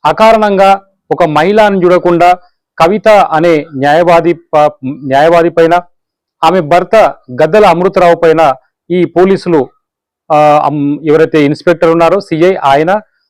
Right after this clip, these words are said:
వాళ్ళ ఎస్ఐలు వీరందరూ కూడా కలిసి మూకుమ్మడిగా దాడి చేసి, నానా బూతు మాటలు తిడుతూ, మరి వాళ్ళని తీవ్రంగా గాయపరచడం వల్ల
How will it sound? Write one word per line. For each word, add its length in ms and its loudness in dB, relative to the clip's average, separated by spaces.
వాళ్ళ 180 2
ఎస్ఐలు 680 0
వీరందరూ 400 0
కూడా 200 2
కలిసి 320 -2
మూకుమ్మడిగా 760 -2
దాడి 340 0
చేసి, 380 -2
నానా 260 2
బూతు 280 -4
మాటలు 320 0
తిడుతూ, 540 -4
మరి 160 0
వాళ్ళని 340 0
తీవ్రంగా 640 0
గాయపరచడం 560 0
వల్ల 320 2